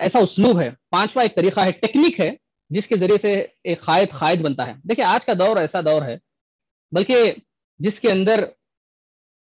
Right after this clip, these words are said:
एक कायद वो होता है जो ऑर्डर कम देता है, बल्कि ये तुम्हें ये करना है, तुम्हें ये करना है, तुम्हें ये करना है। ऐसे, ऐसे लोग लीडर नहीं बन सकते। असल कायद वो होता है जो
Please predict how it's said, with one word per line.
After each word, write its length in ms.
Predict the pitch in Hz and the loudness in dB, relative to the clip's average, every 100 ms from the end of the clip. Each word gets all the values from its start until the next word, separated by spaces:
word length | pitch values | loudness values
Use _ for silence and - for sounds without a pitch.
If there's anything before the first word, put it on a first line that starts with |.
| _ _ _ _ 202 | _ _ _ _ -4
एक 140 | 196 | -4
कायद 300 | - 170 220 | -2 0 2
वो 140 | 190 | 2
होता 260 | 208 190 196 | 2 2 0
है 120 | 220 | 0
जो 120 | 202 | 0
ऑर्डर 360 | 220 160 190 226 | 0 2 2 0
कम 200 | - 214 | 0 0
देता 240 | 165 120 | -2 -4
है, 80 | 113 _ _ _ _ _ _ _ _ - | -12 _ _ _ _ _ _ _ _ -10
बल्कि 200 | 156 170 | -6 -2
ये 160 | 156 156 | -2 -2
तुम्हें 220 | 160 165 | 0 2
ये 100 | 180 | 2
करना 240 | 175 156 151 | 0 -4 -4
है, 100 | 147 | -6
तुम्हें 220 | 143 156 | -4 -2
ये 80 | 196 | -2
करना 260 | 160 151 | -2 -4
है, 80 | 147 | -6
तुम्हें 220 | 139 147 | -6 -2
ये 60 | 196 | -2
करना 300 | 185 151 139 | -2 -4 -6
है। 160 | 139 - _ _ _ _ _ _ _ _ _ _ _ _ - | -8 -12 _ _ _ _ _ _ _ _ _ _ _ _ -12
ऐसे, 360 | 233 285 262 - - | -2 0 0 -2 -2
ऐसे 220 | 226 277 | 2 4
लोग 340 | 269 277 254 _ _ - | 6 4 2 _ _ 0
लीडर 300 | 190 254 240 | 4 4 4
नहीं 140 | 208 | 4
बन 140 | 170 135 | 2 -2
सकते। 300 | 120 - - _ | -8 -16 -20 _
असल 240 | 190 - 285 | -4 0 0
कायद 260 | - 254 | 2 2
वो 180 | 202 226 | 4 4
होता 240 | 202 - 139 | 4 2 -4
है 180 | 190 277 _ _ _ _ _ - | -4 -10 _ _ _ _ _ -12
जो 260 | 147 185 | -4 2